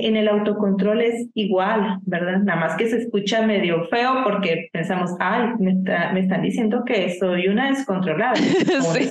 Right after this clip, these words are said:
Speaker 1: descontrolado".
Speaker 2: Ah.
Speaker 1: <laughs> No se oye bonito,
Speaker 2: No.
Speaker 1: pero en realidad es eso, ¿verdad? O sea, hay que desarrollar esa función, pues, para que la fuerza de voluntad pueda aumentar, ¿no?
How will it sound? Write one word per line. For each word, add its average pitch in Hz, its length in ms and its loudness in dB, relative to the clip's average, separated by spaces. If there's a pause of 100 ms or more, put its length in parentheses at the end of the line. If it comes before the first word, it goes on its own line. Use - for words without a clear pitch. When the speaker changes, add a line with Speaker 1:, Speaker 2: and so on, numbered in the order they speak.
Speaker 1:
descontrolado". 277 640 0 (100)
Speaker 2:
Ah. 240 240 -2
Speaker 1:
<laughs> 392 920 -2
No 254 120 2
se 339 220 2
oye 233 180 2
bonito, 214 480 0 (400)
Speaker 2:
No. 233 100 0
Speaker 1:
pero 208 540 0
en 220 180 -2
realidad 202 560 2
es 220 220 0
eso, 320 400 0
¿verdad? 175 460 0
O 190 40 2
sea, 196 140 0
hay 180 140 -2
que 214 140 2
desarrollar 190 760 2
esa 190 260 0
función, 262 640 0 (380)
pues, 440 220 0
para 247 180 0
que 233 100 0
la 190 160 0
fuerza 190 280 0
de 247 100 0
voluntad 185 480 0
pueda 170 380 0
aumentar, 156 720 -2
¿no? - 300 0